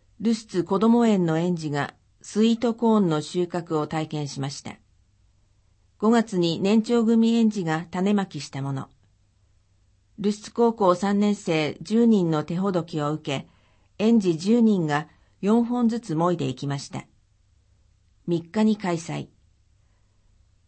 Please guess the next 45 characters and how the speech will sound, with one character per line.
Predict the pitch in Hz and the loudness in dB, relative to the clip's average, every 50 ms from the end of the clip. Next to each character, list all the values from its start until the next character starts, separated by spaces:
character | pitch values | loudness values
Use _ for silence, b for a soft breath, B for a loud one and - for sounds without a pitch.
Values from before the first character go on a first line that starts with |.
| _ _ | _ _
ス | - - 214 226 | -8 -2 0 0
イ | 240 240 | 0 0
ー | |
ト | 226 240 226 | 0 -2 -4
コ | 226 233 226 | -2 0 2
ー | 220 214 208 | 2 2 2
ン | 175 | 0
は | 160 156 160 160 - | 0 -4 -4 -6 -12
早 | - - 196 190 190 | -10 -8 -8 -8 -6
速 | - - 226 226 - 220 | -6 -10 -8 -4 -2 -2
茹 | 208 208 220 | 0 0 0
で | 220 214 202 202 | 0 0 -2 -4
て、 | - 156 156 156 b b b b b b b b b b | -4 -6 -6 -8 b b b b b b b b b b
園 | 208 226 233 208 | 0 2 2 2
児 | 185 185 | 2 2
は | 165 160 151 139 - - | 2 2 2 2 0 -4
お | - 190 | -4 -4
や | 208 247 247 | -4 -4 -4
つ | 247 233 226 | -4 -2 0
の | 208 185 | 0 0
時 | 165 170 165 | -2 -6 -8
間 | - 170 165 160 156 | -8 -6 -6 -4 -4
に | 151 143 | -4 -4
味 | 139 151 147 160 | -4 -4 -4 -4
わ | 156 160 160 | -4 -2 -2
い | 156 | -4
ま | 151 156 156 | -4 -6 -8
し | - - | -10 -10
た。 | - 131 - _ _ _ _ _ _ _ _ _ _ _ _ _ _ _ _ _ _ _ _ _ _ | -10 -12 -12 _ _ _ _ _ _ _ _ _ _ _ _ _ _ _ _ _ _ _ _ _ _
お | - 190 | 0 2
よ | 202 208 220 | 2 2 0
そ | 208 208 208 202 202 | 0 -2 -2 -2 -2
百 | 202 196 185 - 233 | -2 -6 -6 -4 -2
五 | 220 240 240 | 0 0 0
十 | 214 240 240 233 | 0 -2 -4 -4
平 | 226 208 233 226 233 226 | -4 -4 -4 -4 -4 -4
方 | 233 226 226 | -2 -2 0
メ | 214 220 233 226 | 0 2 0 0
ー | 220 | -2
ト | 220 214 180 | -4 -4 -6
ル | 165 | -4
の | 151 151 143 | -4 -6 -6
畑 | 147 170 165 170 160 165 175 | -6 -8 -8 -8 -8 -8 -6
で | 165 170 143 | -6 -4 -2
は、 | 135 127 - | -2 -4 -4